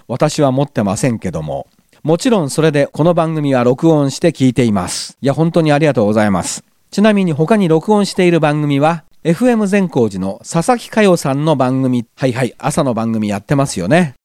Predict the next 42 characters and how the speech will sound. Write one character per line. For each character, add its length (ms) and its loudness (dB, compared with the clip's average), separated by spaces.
そ 120 -4
れ 120 2
と、 280 0
某 280 4
局 260 -6
の 300 -6
上 180 4
田 180 0
ぶ 140 -2
ら 140 2
り 140 -2
散 320 -2
歩 160 -8
と 240 0
稲 260 2
田 120 0
に 160 -2
巡 360 0
り 120 2
合 80 2
い 80 -4
で 160 -2
す 80 -12
っ 40 -20
て 140 -2
笑 280 2
い 40 -2
な 120 4
が 100 4
ら 60 4
言 100 0
っ 20 -16
ち 80 0
ゃ 60 4
い 80 -2
け 80 0
ま 100 2
せ 160 0
ん 60 -4
け 100 0
ど 140 2
も。 240 -4